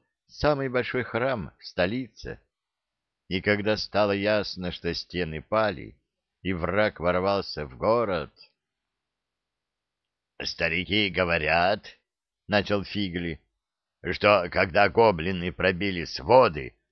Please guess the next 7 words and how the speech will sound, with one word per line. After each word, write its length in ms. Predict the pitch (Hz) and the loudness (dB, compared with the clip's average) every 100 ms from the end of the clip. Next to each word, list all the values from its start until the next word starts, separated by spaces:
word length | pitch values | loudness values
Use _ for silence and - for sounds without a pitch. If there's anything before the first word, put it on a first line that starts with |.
| - | -6
Тернийских 800 | 92 90 101 117 95 - 78 - | -4 -2 -2 -4 -4 -10 -12 -12
пещер 720 | 69 - 92 104 92 60 - _ _ _ _ _ _ _ | -12 -6 0 2 2 0 -14 _ _ _ _ _ _ _
и 140 | 73 101 | -4 2
заполонили 680 | 107 101 107 107 113 98 | 4 6 6 4 2 -2
собой 380 | 90 90 98 101 | 0 2 4 2
подгорные 800 | - 85 76 104 95 87 85 82 | 2 -2 4 4 4 0 -4 0
залы, 540 | 104 110 98 71 62 | 4 6 4 0 -10